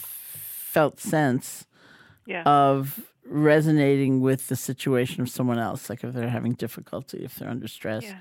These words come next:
Speaker 1: if they're in pain. So it's this felt sense. And then compassion is one possible response to
Speaker 2: Yeah.
Speaker 1: that felt sense, but it's not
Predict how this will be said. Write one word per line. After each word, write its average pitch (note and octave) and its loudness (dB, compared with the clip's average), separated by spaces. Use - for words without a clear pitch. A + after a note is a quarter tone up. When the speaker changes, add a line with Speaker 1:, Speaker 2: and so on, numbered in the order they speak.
Speaker 1:
if - -14
they're B2+ 2
in A#2+ -2
pain. B2+ -2
So - -6
it's C3 -8
this - -8
felt - -4
sense. C3+ -2
And C#3 0
then C3+ 0
compassion G#3 0
is C#3+ 2
one C#3+ 2
possible C#3 0
response C3+ -4
to - -8
Speaker 2:
Yeah. C#3+ 0
Speaker 1:
that B2+ 2
felt B2+ 0
sense, C3+ -2
but D3 -4
it's C#3 -4
not F3 2